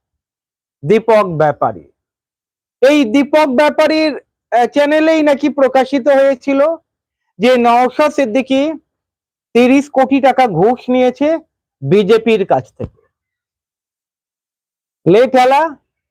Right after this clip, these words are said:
এবারে বুঝবে। নওশাদ সিদ্দিকী কোর্টে গিয়েছে, কি ঘটেছে জানেন? শওকত মোল্লা কেড়ে কেড়ে অবস্থা।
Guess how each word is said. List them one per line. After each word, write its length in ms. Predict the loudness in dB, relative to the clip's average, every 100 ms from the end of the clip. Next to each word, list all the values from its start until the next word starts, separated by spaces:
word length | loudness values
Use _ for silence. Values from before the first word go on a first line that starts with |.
| _ _ _ -6
এবারে 260 | -2 0 0
বুঝবে। 400 | 0 0 0 0 -2 -12 _ _ _ _ _ _ _ _ _ _ _ _ -4
নওশাদ 400 | 0 0 0 -2
সিদ্দিকী 360 | -2 -2 -2 -2
কোর্টে 320 | 0 0 0
গিয়েছে, 400 | 0 0 0 -2 -6 -8 _ _ _ _ _ _ _ _ _ _ _ _ _ _ _ _ _ _ _ _
কি 60 | -2 2
ঘটেছে 380 | 2 2 0 0
জানেন? 300 | 0 -2 -6 -12 _ _ _ -2
শওকত 360 | 0 2 0 0
মোল্লা 340 | 0 2 2 2 -2 -2
কেড়ে 220 | 0 0
কেড়ে 240 | 0 0 0
অবস্থা। 460 | 0 -4 -8 -20